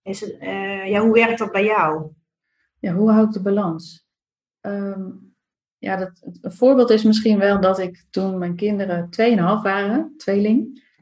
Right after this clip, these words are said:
Speaker 2: toen startte ik mijn bedrijf. <laughs> En dat was natuurlijk een situatie waarin ik al helemaal, eh, overprikkeld was door een tweeling van tweeënhalf.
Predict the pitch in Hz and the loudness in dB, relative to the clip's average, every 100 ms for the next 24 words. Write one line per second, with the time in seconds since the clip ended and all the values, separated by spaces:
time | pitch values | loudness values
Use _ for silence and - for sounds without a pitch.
0 | _ - 190 - 220 214 185 196 170 180 | _ -6 -4 2 2 2 0 0 0 0
1 | 175 139 - - - - - _ _ _ | -2 -4 -10 -16 -12 -12 -12 _ _ _
2 | _ - 208 208 214 262 277 254 233 220 | _ -6 -2 -2 0 0 2 2 4 4
3 | 202 196 196 214 196 208 220 185 196 - | 4 4 2 0 0 0 0 -6 -10 -14
4 | _ _ _ 180 190 190 185 180 - 180 | _ _ _ -8 -6 -6 -8 -10 -6 -4
5 | 180 185 233 233 180 175 170 170 170 170 | -2 0 2 2 -2 -2 -4 -6 -10 -12
6 | 170 - 214 254 - 190 240 285 262 214 | -14 -4 0 2 0 0 0 0 0 0
7 | 175 175 185 202 202 269 208 170 165 151 | 0 0 -2 0 2 4 4 0 -4 -2
8 | 147 143 135 123 - | -2 -2 -4 -8 -14